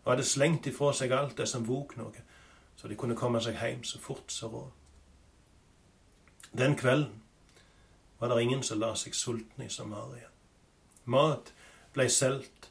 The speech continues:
til normale priser igjen på torget. Folk som hadde ravet gatelangs og ete gras, og lett på søppelfyllinga etter noe de kunne ete, fikk nå stilt den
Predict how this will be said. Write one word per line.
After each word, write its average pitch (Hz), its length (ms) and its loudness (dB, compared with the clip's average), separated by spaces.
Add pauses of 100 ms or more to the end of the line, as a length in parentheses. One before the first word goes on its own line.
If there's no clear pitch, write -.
(220)
til 131 80 -2
normale 123 480 4
priser 113 540 -4
igjen 113 260 -14
på 123 140 -12
torget. 117 400 -6 (760)
Folk 165 280 10
som 143 180 4
hadde 139 160 10
ravet 117 320 6
gatelangs - 960 0
og 110 160 -6
ete 117 180 -4
gras, - 640 -6 (420)
og 120 120 -2
lett 135 340 -2
på 117 80 -6
søppelfyllinga 117 1040 -2
etter 120 260 -6
noe 117 180 0
de 110 120 -8
kunne 113 280 -4
ete, 117 320 -6 (720)
fikk 127 240 -2
nå 131 100 4
stilt - 460 -2
den 107 220 -10